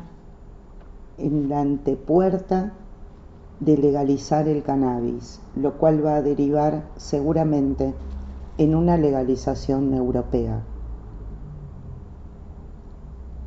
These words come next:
En términos generales,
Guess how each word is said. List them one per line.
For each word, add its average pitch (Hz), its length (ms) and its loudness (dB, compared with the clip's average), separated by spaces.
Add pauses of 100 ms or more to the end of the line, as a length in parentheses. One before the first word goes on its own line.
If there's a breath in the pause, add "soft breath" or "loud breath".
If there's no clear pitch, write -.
(800)
En 175 140 6
términos 214 520 8
generales, 165 880 2